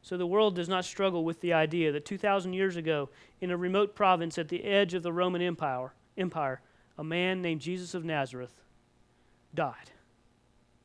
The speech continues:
We can accept that. We can reckon with that. We can understand that. Death happens to all of us eventually. That Jesus died is not a problem for most people. Even that he died a cruel and harsh and terrible death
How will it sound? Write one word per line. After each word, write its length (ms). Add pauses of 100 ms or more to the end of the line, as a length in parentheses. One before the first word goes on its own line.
(880)
We 80
can 120
accept 320
that. 240 (1040)
We 80
can 200
reckon 360
with 160
that. 200
We 100
can 140
understand 560
that. 300 (1300)
Death 220
happens 340
to 80
all 180
of 60
us 180
eventually. 500 (540)
That 120
Jesus 400
died 340
is 140
not 140
a 40
problem 420
for 120
most 240
people. 300 (1700)
Even 300
that 160
he 100
died 400
a 80
cruel 560
and 160
harsh 540
and 120
terrible 420
death 420